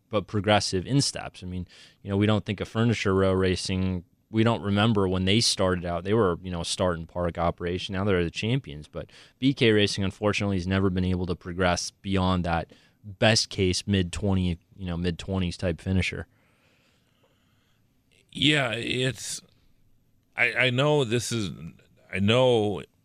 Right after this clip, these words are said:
Speaker 2: in Daytona, the, the whispers are, you know, this is kinda what they want. They don't want cars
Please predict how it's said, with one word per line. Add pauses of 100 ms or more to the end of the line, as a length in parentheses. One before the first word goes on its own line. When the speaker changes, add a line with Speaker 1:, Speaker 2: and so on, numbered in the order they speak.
(720)
Speaker 2:
in
Daytona,
the, (100)
the
whispers
are,
you
know, (180)
this
is
kinda
what
they
want.
They
don't
want
cars